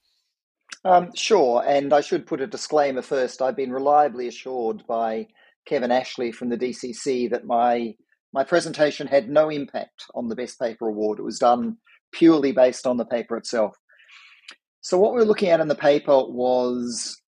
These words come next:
how do you apply the R, that is the reproducibility or the reusability,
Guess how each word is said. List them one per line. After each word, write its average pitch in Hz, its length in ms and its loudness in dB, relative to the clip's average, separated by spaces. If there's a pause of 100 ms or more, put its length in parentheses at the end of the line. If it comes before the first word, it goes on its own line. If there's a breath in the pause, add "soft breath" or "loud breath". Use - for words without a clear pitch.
(280)
how 160 340 2
do 175 140 -4
you 156 340 2
apply 120 920 -2 (360)
the 131 200 -2
R, 131 560 2 (180)
that 110 140 -6
is 110 260 -4
the 120 100 -2
reproducibility 120 1000 0
or 117 80 2
the 113 80 0
reusability, 120 1040 2